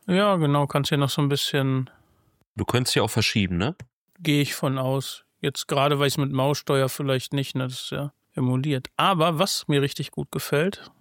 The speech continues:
Speaker 1: ist jetzt der Kram. Guck mal, Bildfeld drehen.
Speaker 2: Ja, okay.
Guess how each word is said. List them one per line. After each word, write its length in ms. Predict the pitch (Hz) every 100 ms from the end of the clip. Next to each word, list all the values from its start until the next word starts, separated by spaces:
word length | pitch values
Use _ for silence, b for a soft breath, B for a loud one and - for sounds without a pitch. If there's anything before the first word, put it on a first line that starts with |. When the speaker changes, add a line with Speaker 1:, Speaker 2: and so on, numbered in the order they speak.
| _ _
Speaker 1:
ist 180 | 160 -
jetzt 280 | 139 - -
der 140 | 175
Kram. 440 | - - 131 185 208 _ _
Guck 140 | - 147
mal, 160 | 123 -
Bildfeld 600 | 156 - - 127 - - -
drehen. 420 | 139 135 123 - _ _ -
Speaker 2:
Ja, 180 | 98 85
okay. 320 | 82 - 85